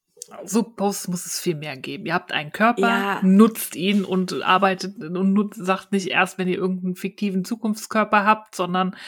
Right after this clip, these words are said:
Speaker 1: wenn ihr ans Wasser wollt, wenn ihr Stand-up-Paddling machen wollt, dann schmeißt euch in ein Bikini und macht das und wartet nicht auf
Speaker 2: Ja.
Speaker 1: irgendwann, wenn die x Kilo runter sind. Lebt jetzt.
Speaker 2: Eben, weil, äh,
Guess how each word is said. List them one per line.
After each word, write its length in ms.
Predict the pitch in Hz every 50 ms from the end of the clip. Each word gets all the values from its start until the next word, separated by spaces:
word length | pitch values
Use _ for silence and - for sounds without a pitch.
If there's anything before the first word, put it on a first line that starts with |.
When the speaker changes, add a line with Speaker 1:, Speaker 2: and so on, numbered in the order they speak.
| - - - - -
Speaker 1:
wenn 160 | 185 185 190
ihr 140 | 185 185 175
ans 180 | - 170 -
Wasser 320 | 185 185 185 - 185 175 170
wollt, 220 | 180 180 180 180
wenn 100 | 175 170
ihr 80 | 170 170
Stand-up-Paddling 1000 | - - - 180 180 - 175 - - - - 190 175 165 165 160 165 165 180 -
machen 400 | 214 170 175 165 - 190 175 156
wollt, 240 | 156 165 170 165 -
dann 180 | 165 165 165 -
schmeißt 420 | - - - - 165 165 165 - -
euch 160 | 160 151 -
in 120 | 165 156
ein 40 | 165
Bikini 480 | 160 160 - - - 165 160 160 160 -
und 200 | - 156 165 240
macht 280 | 170 170 170 - -
das 200 | 160 143 147 -
und 160 | - 165 151 -
wartet 320 | 165 156 160 - - -
nicht 360 | - 170 165 156 - - - - - - - - - -
auf 180 | 175 180 -
Speaker 2:
Ja. 120 | 185 196 208
Speaker 1:
irgendwann, 500 | 202 202 190 180 208 175 185 190 180 170
wenn 180 | 175 170 175
die 320 | 156 170 170 170 175 - -
x 220 | 175 - - -
Kilo 280 | - - 190 160 160 160
runter 360 | 151 - 160 156 - - 151
sind. 320 | 156 - - - 202 - _ _ _ _ _ _ _ -
Lebt 320 | - 208 214 208 - - -
jetzt. 340 | 151 190 202 - - - _ _ _ _ _ _ _ _ - - - -
Speaker 2:
Eben, 460 | - 233 226 226 - 175 147 151 160 - - - - - - -
weil, 260 | 208 214 233 - - - - -
äh, 420 | - 240 240 247 247 - - -